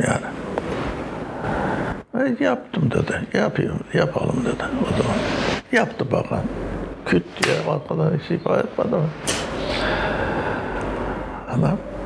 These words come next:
yani etti yani.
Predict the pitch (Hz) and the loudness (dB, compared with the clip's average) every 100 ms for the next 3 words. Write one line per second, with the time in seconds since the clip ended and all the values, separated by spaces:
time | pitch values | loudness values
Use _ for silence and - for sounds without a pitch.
0 | - - - - - - - - - - | -6 -6 -8 -10 -10 -6 -2 -2 -2 -4
1 | - - 110 104 92 82 - - - - | -6 -2 2 2 2 -2 -6 -10 -8 -6
2 | - - - - - - - - - - | -6 -8 -8 -8 -8 -8 -8 -6 -4 -2
3 | 143 - - 143 160 - - - 113 101 | -4 -6 0 0 0 0 2 4 4 2